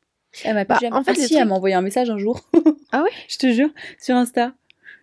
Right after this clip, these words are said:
Speaker 1: Genre, je sais pas comment elle m'a trou-, enfin si elle savait ce que c'était, mais elle me
Speaker 2: Bah, en
Speaker 1: follow
Speaker 2: même
Speaker 1: pas
Speaker 2: temps,
Speaker 1: du
Speaker 2: je suis
Speaker 1: tout.
Speaker 2: désolée, au
Speaker 1: Un
Speaker 2: bout
Speaker 1: jour
Speaker 2: d'un
Speaker 1: sur Insta,
Speaker 2: moment,
Speaker 1: je reçois un
Speaker 2: euh,
Speaker 1: message.
Speaker 2: au bout d'un moment, tu vas pas continuer à te laisser marcher sur les pieds.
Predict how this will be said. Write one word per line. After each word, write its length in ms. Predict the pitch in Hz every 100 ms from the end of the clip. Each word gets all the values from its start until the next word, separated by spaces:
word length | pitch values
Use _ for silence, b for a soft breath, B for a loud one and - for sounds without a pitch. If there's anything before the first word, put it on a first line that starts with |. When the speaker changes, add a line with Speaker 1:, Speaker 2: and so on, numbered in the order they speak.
| -
Speaker 1:
Genre, 300 | 226 220 -
je 120 | -
sais 120 | 196
pas 120 | 202 247
comment 280 | 240 226
elle 200 | 208 202
m'a 420 | 202 196 190 196 202
trou-, 220 | - -
enfin 140 | - 196
si 160 | -
elle 140 | 226 190
savait 360 | 190 185 214
ce 100 | 202
que 100 | -
c'était, 320 | 196 196 240 247
mais 240 | 196 180 b b b -
elle 80 |
me 40 | 190
Speaker 2:
Bah, 220 | - 196
en 20 |
Speaker 1:
follow 120 | 190 196
Speaker 2:
même 140 | 208
Speaker 1:
pas 80 | 262
Speaker 2:
temps, 60 | 247
Speaker 1:
du 40 |
Speaker 2:
je 40 | 196
suis 60 |
Speaker 1:
tout. 40 | 185
Speaker 2:
désolée, 420 | 196 196 214 233
au 40 | 226
Speaker 1:
Un 40 |
Speaker 2:
bout 60 | 226
Speaker 1:
jour 100 | 247
Speaker 2:
d'un 100 | 202
Speaker 1:
sur 120 | 196
Insta, 220 | 196 208
Speaker 2:
moment, 120 | 254
Speaker 1:
je 40 | 254
reçois 140 | 196 185
un 60 |
Speaker 2:
euh, 20 | 185
Speaker 1:
message. 300 | 196 170 - - B B B B -
Speaker 2:
au 60 | 190
bout 100 | 196
d'un 140 | 220
moment, 280 | 214 208 247
tu 120 | 240
vas 60 | 202
pas 120 | 202
continuer 380 | - 202 - 202
à 60 | 196
te 100 | 185
laisser 220 | 190 202
marcher 320 | 196 185 -
sur 160 | 180 190
les 120 | 202
pieds. 280 | 196 226 208